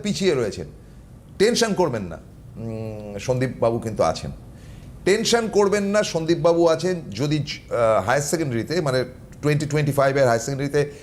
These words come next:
সিক্সটি পার্সেন্ট এর উপর নাম্বার পেয়ে থাকেন, especially in the science sector, তাহলে সন্দীপ বাবুর সঙ্গে যোগাযোগ করবেন। এটা আমার একেবারে পরিষ্কার বার্তা।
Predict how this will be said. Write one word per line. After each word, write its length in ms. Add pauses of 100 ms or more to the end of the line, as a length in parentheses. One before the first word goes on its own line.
(100)
সিক্সটি 320
পার্সেন্ট 400
এর 80
উপর 160
নাম্বার 260
পেয়ে 160
থাকেন, 180
especially 840 (380)
in 40
the 180
science 360
sector, 260 (800)
তাহলে 200
সন্দীপ 260
বাবুর 180
সঙ্গে 220
যোগাযোগ 440
করবেন। 240 (120)
এটা 260
আমার 340
একেবারে 340
পরিষ্কার 460
বার্তা। 440